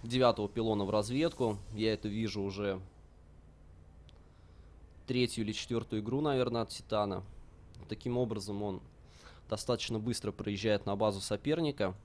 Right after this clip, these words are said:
Соответственно, смотрит, есть ли там газ. А, или там какие-то там два барака.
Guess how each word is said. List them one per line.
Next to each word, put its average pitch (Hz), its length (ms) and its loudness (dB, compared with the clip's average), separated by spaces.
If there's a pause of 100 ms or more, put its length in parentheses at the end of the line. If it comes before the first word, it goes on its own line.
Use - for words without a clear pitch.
Соответственно, 104 560 -2
смотрит, 110 440 -4
есть 107 220 -2
ли 98 60 -4
там 95 200 0
газ. 95 340 2 (1700)
А, 50 840 -4 (120)
или 107 320 -4
там 92 180 -2
какие-то 98 440 -6
там 92 200 -6
два 113 220 6
барака. 113 520 4